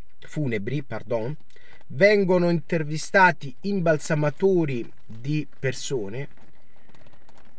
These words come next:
e tutte queste persone fanno notare, addirittura c'è un,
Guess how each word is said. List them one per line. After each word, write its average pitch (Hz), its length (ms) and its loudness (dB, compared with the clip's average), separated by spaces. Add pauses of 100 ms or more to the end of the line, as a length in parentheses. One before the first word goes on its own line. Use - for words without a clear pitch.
(180)
e 285 120 -2
tutte 294 300 4
queste 240 320 6
persone 202 600 4
fanno 185 440 4
notare, 156 680 4
addirittura 175 600 0
c'è 180 260 6
un, 135 360 0